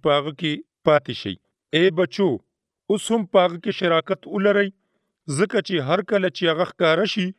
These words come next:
نو موږ به په زړورتیا سره د هغه په راتلو، د هغه په وړاندې شرمنده نه یو.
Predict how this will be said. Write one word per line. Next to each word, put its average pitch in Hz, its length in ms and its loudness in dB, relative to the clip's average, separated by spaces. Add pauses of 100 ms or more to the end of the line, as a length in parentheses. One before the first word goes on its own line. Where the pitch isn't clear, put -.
(420)
نو 156 80 -2
موږ 175 240 0
به 180 140 0
په 185 80 0
زړورتیا 156 560 2
سره 160 300 0 (480)
د 151 40 -12 (100)
هغه 156 140 -2
په 165 160 0
راتلو، 160 440 2 (480)
د 135 80 2
هغه 170 200 4
په 202 140 -2
وړاندې 160 500 2 (320)
شرمنده 147 600 0
نه 156 140 0
یو. 131 160 -4